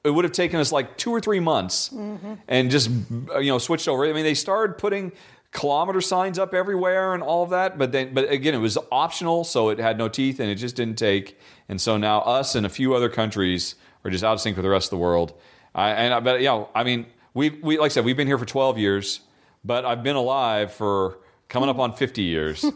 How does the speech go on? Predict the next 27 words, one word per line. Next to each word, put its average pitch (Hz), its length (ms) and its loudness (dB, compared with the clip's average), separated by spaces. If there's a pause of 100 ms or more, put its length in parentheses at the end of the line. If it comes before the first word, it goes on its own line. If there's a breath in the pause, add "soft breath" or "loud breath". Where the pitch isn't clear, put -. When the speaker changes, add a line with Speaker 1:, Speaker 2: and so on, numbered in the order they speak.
(100)
Speaker 2:
<laughs> 311 200 0
Speaker 1:
So, 98 800 0
uh, 110 220 0
that's 127 140 -4
a, 113 80 0
that's 113 200 -2
a 117 40 0
lot 117 320 0
of 117 80 0
hard 113 240 -2
habits 101 360 -2
to 90 80 -16
break. 80 400 -4 (180)
Speaker 2:
Yep. - 220 -10
Speaker 1:
Sorry 98 320 4
to 90 60 0
say. 82 400 2 (340 soft breath)
Then 92 260 0
I, 92 240 4
I, 92 40 2
I, 92 840 0
I 95 40 4
wish 101 180 2
I - 20 -6
could 92 120 2
reprogram 80 400 0
myself. 71 460 -2